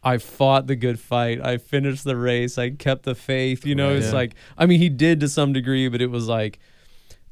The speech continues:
Speaker 1: you know, so many people in ministry don't finish well.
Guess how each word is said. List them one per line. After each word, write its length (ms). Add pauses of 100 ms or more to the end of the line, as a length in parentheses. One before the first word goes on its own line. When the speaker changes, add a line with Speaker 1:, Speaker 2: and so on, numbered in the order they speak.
(140)
Speaker 1:
you 120
know, 140
so 340
many 240
people 880
in 240
ministry 760 (300)
don't 320
finish 500
well. 400